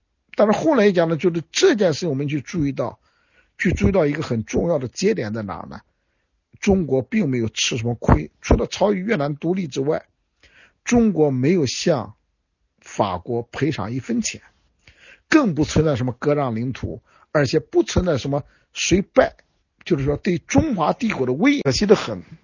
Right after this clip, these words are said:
就是我们当时在朝，在平壤的这场布局当中呢，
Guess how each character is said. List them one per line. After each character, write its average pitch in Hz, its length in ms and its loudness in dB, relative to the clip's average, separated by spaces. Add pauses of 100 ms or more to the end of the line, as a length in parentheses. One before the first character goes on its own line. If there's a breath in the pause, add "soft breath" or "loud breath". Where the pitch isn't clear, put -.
(400)
就 151 120 -2
是 123 160 -4
我 113 160 -4
们 110 240 -2
当 160 240 -2
时 135 120 -10
在 117 140 -6
朝， 127 300 -6 (240)
在 131 160 -4
平 - 300 -6
壤 101 160 -6
的 104 60 -8
这 107 120 -10
场 98 260 -8 (380)
布 160 180 4
局 110 140 -4
当 117 220 -4
中 123 160 -6
呢， 104 120 -6